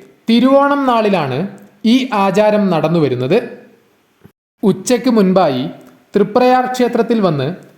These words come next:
ഭഗവാനെ പ്രാർത്ഥിക്കുകയാണെങ്കിൽ എല്ലാവിധ ദുരിതങ്ങളും മാറി ഗുണഫലങ്ങൾ നിങ്ങൾക്ക് ജീവിതത്തിൽ വന്നു ചേരും എന്നാണ് ഇവിടുത്തെ വിശ്വാസം. എല്ലാവിധ സങ്കടങ്ങളും മാനസികമായ ദുഃഖങ്ങളും മറ്റുള്ള എല്ലാവിധ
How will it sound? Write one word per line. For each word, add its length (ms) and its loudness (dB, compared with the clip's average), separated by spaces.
ഭഗവാനെ 460 2
പ്രാർത്ഥിക്കുകയാണെങ്കിൽ 960 0
എല്ലാവിധ 480 0
ദുരിതങ്ങളും 600 0
മാറി 240 -2
ഗുണഫലങ്ങൾ 640 2
നിങ്ങൾക്ക് 400 2
ജീവിതത്തിൽ 460 0
വന്നു 320 2
ചേരും 280 2
എന്നാണ് 320 0
ഇവിടുത്തെ 400 0
വിശ്വാസം. 460 -2
എല്ലാവിധ 440 0
സങ്കടങ്ങളും 580 -2
മാനസികമായ 720 0
ദുഃഖങ്ങളും 540 -2
മറ്റുള്ള 440 0
എല്ലാവിധ 500 0